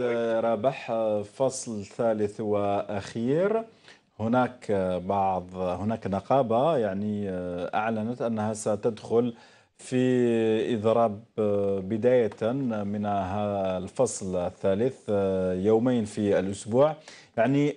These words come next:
هل تتخوفون من شلل ستعرفه العديد من المؤسسات التربوية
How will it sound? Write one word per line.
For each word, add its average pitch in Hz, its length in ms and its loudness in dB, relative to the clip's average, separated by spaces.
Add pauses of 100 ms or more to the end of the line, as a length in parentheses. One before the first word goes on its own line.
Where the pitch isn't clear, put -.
هل 143 260 0
تتخوفون 131 1000 0 (340)
من 127 380 0 (500)
شلل 147 680 2
ستعرفه 123 760 2
العديد 120 480 2
من 117 120 -2
المؤسسات 110 640 -4
التربوية 113 760 0